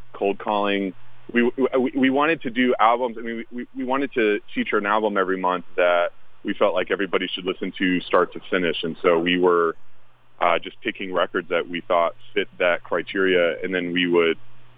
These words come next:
call the label, look up who the label was, and call them and just, or cold call them and just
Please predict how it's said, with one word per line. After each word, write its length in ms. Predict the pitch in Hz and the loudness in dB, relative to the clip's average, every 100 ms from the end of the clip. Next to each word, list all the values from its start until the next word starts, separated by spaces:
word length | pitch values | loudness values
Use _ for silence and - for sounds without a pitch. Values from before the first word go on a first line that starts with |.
| - | -16
call 300 | - 104 101 | -2 2 2
the 100 | 95 | 0
label, 460 | 90 101 107 92 92 | -2 -2 0 0 0
look 160 | 95 101 | -2 -2
up 100 | 90 | -4
who 120 | 95 | -4
the 80 | 90 | 0
label 300 | 90 92 90 | 0 0 0
was, 220 | 85 82 | 0 0
and 80 | 82 | -6
call 280 | - 92 95 | -2 0 0
them 240 | 87 85 | -2 -6
and 120 | 82 80 | -10 -6
just, 280 | 87 - - | -6 -6 -8
or 100 | 95 | -6
cold 240 | 87 101 101 | 0 0 2
call 220 | 90 85 | 2 2
them 140 | 82 | 0
and 120 | 82 | -6
just 140 | 82 | -10